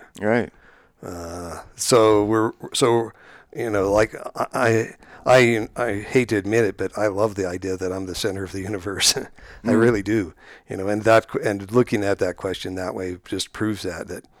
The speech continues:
Speaker 2: yeah, I'm so defective that even God couldn't love me. Instead of putting, looking at it the other way is that, yeah, I've got some defects.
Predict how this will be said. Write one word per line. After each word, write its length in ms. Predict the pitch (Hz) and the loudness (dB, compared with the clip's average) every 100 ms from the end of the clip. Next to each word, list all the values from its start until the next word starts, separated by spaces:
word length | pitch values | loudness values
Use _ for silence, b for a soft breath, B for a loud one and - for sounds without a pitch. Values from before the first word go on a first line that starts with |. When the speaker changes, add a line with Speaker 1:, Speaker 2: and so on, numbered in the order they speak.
| B B B | B B B
Speaker 2:
yeah, 220 | 98 85 | -10 -6
I'm 260 | 101 131 143 | 4 4 4
so 180 | - 107 | 4 2
defective 560 | 101 92 95 - 90 92 | 0 -4 -6 -4 -8 -6
that 160 | 90 - - | -8 -8 -14
even 240 | - 98 92 | -10 -8 -6
God 280 | 92 87 87 | -8 -8 -14
couldn't 220 | 92 76 | -16 -14
love 180 | - 87 | -16 -16
me. 200 | 85 92 _ b b b b b | -18 -20 _ b b b b b
Instead 460 | - 92 - 104 95 | -10 -8 -4 -2 -2
of 300 | 90 92 - - | -6 -10 -20 -8
putting, 260 | 104 95 | -6 -4
looking 320 | 101 98 101 | -6 -6 -6
at 80 | 92 | -8
it 80 | 90 | -6
the 140 | 98 | -4
other 140 | 92 90 | -4 -4
way 120 | 92 | -4
is 140 | 92 92 | -6 -6
that, 200 | 92 107 | -6 -4
yeah, 220 | 113 131 | -4 -4
I've 100 | 110 | -6
got 180 | 90 - | -10 -10
some 120 | 87 | -14
defects. 680 | 95 - 95 85 - - | -12 -8 -8 -6 -10 -12